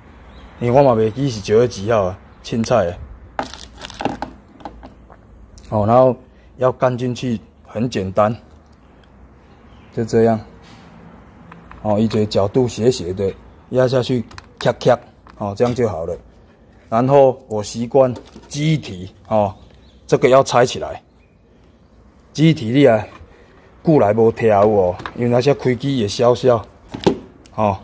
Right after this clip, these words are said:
前面那个金手指我们要清一清，它会稍微出现氧化。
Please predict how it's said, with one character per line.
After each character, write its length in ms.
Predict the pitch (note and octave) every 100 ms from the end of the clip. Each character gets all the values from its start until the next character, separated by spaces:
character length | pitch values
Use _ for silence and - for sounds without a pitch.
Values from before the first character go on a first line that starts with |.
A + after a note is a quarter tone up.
| - - - -
前 160 | - A#2+
面 120 | C3+
那 80 | C3+
个 220 | A#2 A2 - - _ _ _ - - _ _ _ _ _ -
金 200 | B2+ C#3
手 240 | A#2 A#2+
指 160 | - G2
我 60 |
们 120 | G2+
要 80 | A#2
清 280 | A2+ - A2
一 40 |
清， 300 | G#2+ - G#2 - _ _ _ _ _
它 140 | C3+
会 100 | C#3+
稍 260 | C3+ C#3+ C3+
微 200 | A#2+ A#2
出 260 | - C3+ C3
现 240 | C3+ A2+ G2+
氧 200 | F#2 G2
化。 280 | B2 A2+